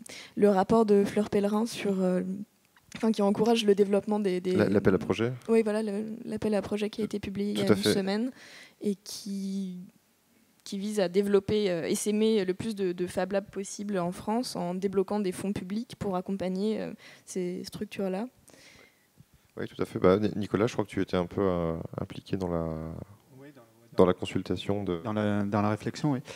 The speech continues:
Speaker 3: Euh, donc oui, il y a cet appel à projet donc, qui va p-, permettre, euh,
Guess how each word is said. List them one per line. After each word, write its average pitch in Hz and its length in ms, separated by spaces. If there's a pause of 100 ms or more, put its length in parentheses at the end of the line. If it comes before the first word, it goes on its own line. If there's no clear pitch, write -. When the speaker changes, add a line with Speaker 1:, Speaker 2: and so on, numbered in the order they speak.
(220)
Speaker 3:
Euh, 107 680
donc 104 140
oui, 120 80
il 117 60
y - 20
a 107 40
cet 110 180
appel 110 200
à 113 60
projet 120 300
donc, 123 140
qui - 80
va 107 100
p-, - 140 (180)
permettre, 123 560
euh, 107 400